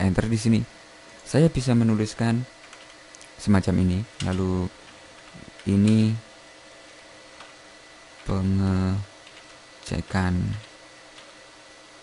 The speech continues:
fungsi, ah, allowed. Mungkin semacam itu. Dan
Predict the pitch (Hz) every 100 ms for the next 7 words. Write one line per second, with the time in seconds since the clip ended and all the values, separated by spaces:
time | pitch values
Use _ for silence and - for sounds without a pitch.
0 | - - - - - - - - - -
1 | - - - - - 90 - - - -
2 | - - - - - - - - - -
3 | - - - - - - 50 - - -
4 | - - - - - - - - 92 87
5 | 95 - - - - - - - 113 135
6 | 117 101 90 - 95 - - - - -
7 | - - - - - - - - - -
8 | 104 101